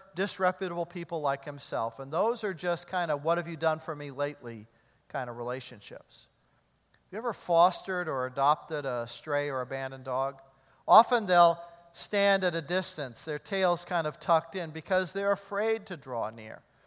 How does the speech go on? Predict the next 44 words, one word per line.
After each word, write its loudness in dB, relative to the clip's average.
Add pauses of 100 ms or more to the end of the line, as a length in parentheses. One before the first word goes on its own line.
(240)
They're 2
afraid 4
of -4
being -4
hurt 0
or -4
mistreated. -4
If -10
a -6
dog 8
has -4
been -4
abandoned -2
or 0
abused -8
or -12
mistreated, -8 (420)
pushed 0
away, 4
it -6
can -12
become -2
distrusting -4
and -10
even -6
a -2
little -2
snippy. -8 (540)
You -10
can 0
almost 2
tell 6
when 2
a -2
dog 6
is -8
a -2
long-time -2
stray. -2 (420)
They -2
have 8
a 0
tendency -2
to, 2